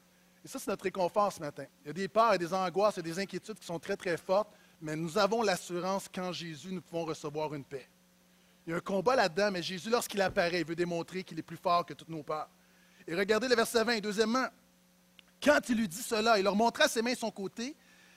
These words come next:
Les disciples se réjouirent de voir le Seigneur. Deuxièmement, Jésus est plus grand que toutes tes peines. Et mettons-nous en contexte. Pour les disciples, ça a été une grosse fin de semaine. Ça a été la pire fin de semaine que tu peux avoir.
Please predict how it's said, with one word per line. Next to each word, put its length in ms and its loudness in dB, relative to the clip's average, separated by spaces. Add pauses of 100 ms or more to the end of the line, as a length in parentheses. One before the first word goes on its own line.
(120)
Les 200 2
disciples 520 0
se 120 4
réjouirent 640 4
de 80 8
voir 220 6
le 80 6
Seigneur. 380 4
Deuxièmement, 400 6
Jésus 320 2
est 60 4
plus 200 -2
grand 360 4
que 100 0
toutes 340 -2
tes 160 2
peines. 500 6 (800)
Et 220 10 (400)
mettons-nous 340 4
en 40 8
contexte. 440 4
Pour 120 0
les 100 8
disciples, 500 -2 (140)
ça 180 4
a 40 12
été 340 2
une 140 0
grosse 300 4
fin 120 0
de 60 -6
semaine. 340 0 (920)
Ça 120 6
a 40 12
été 160 6
la 120 10
pire 300 6
fin 120 6
de 60 0
semaine 300 6
que 100 0
tu 160 -6
peux 80 6
avoir. 460 6